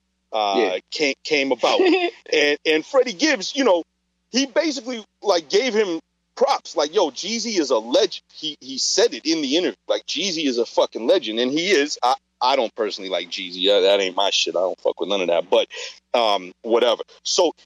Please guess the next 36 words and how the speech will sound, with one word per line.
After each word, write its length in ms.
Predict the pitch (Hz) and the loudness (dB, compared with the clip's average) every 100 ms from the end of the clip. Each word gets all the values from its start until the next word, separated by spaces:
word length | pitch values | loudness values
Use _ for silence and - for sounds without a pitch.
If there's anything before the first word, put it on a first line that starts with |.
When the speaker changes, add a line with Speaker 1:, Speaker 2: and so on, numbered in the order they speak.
| - | -12
Speaker 1:
he 140 | 185 | -6
said 240 | - 392 214 | 0 2 2
that, 140 | - | 0
but 140 | 175 | -2
then 140 | 240 220 | -2 -2
he 120 | 202 | -4
said, 280 | - 214 170 | -2 0 0
you 120 | 196 | 0
know, 180 | 170 147 _ - - _ - | 0 0 _ -20 -20 _ -4
uh, 220 | 139 135 127 | 0 0 -2
Jeezy's 500 | 175 190 190 175 135 | -6 -10 -10 -10 -10
recent 440 | 151 175 - 143 | -8 -6 -4 -4
album 420 | 151 180 165 139 120 | 0 0 0 -4 -4
release, 480 | 110 113 107 - - _ 127 | -8 -10 -10 -10 -12 _ -10
you 100 | 113 | -6
know, 140 | 107 | -4
didn't 260 | 139 151 147 | 2 4 6
really 240 | 147 123 | 4 2
push 380 | - 165 - - - | 0 0 0 -6 -4
many 300 | 131 131 113 | 0 2 2
numbers. 420 | 123 185 123 101 | 2 2 0 -2
And 120 | 120 | -2
Fr-, 160 | - 170 | -4 -4
Jeezy 600 | 156 131 170 202 185 165 | -2 0 -2 0 0 4
is 180 | 165 165 | 4 4
a 80 | 135 - | 2 2
very 260 | 151 139 | 2 0
famous 460 | - 160 147 131 - | -2 0 0 -2 -4
commercial 520 | 139 120 139 - 104 | -2 0 -2 -2 -4
rapper. 320 | 104 139 - 73 | 0 0 0 -6
So, 360 | - 117 95 - _ _ _ | -2 0 0 -4 _ _ _
you 80 | 117 | -4
know, 180 | 95 - _ | -4 -4 _
that 200 | 131 156 | 0 0
being 240 | 190 160 123 | 0 0 0
said, 320 | - 247 | 2 2